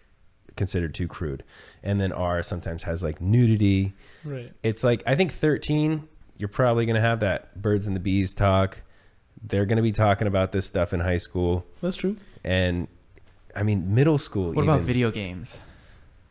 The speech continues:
Speaker 1: Video
Speaker 3: Like,
Speaker 1: games?
Speaker 3: Call of Duty, for example, where you're, like, going in and shooting people.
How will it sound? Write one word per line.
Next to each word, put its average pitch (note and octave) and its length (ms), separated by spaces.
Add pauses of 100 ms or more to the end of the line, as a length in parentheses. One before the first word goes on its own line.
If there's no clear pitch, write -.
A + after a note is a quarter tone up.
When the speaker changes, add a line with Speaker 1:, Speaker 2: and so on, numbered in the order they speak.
(100)
Speaker 1:
Video C3 420
Speaker 3:
Like, D3+ 80
Speaker 1:
games? F3 500
Speaker 3:
Call C3+ 300
of B2+ 80
Duty, A#2 260
for G#2+ 140
example, G#2 360
where G#2+ 100
you're, G#2 180
like, G2+ 220
going C3 240
in B2 120
and A#2 80
shooting G#2+ 340
people. G2+ 500